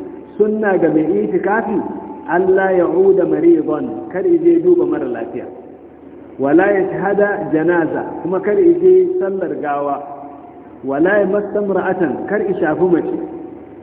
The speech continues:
"Wa la yubashiraha", kada ya taba ta.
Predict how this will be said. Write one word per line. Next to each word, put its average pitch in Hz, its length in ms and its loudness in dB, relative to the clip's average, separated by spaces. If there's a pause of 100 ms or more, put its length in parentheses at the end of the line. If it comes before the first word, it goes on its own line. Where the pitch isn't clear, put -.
"Wa 131 140 -2
la 180 160 6
yubashiraha", 185 1040 0
kada 196 180 0
ya 165 120 2
taba 165 360 -4
ta. - 100 -8